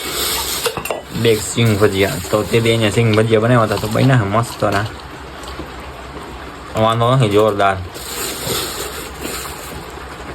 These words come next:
તો અત્યારે ચોમાસામાં મજા આવે એવું બધું ખાવાનું, સિંગ ભજીયા ને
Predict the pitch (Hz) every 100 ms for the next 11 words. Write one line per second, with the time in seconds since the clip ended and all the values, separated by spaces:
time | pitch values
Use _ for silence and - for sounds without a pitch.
0 | - - - - - - - - - 123
1 | - 113 117 123 110 120 127 120 127 117
2 | 123 139 175 131 113 107 95 110 104 98
3 | 92 - 117 104 101 107 104 95 92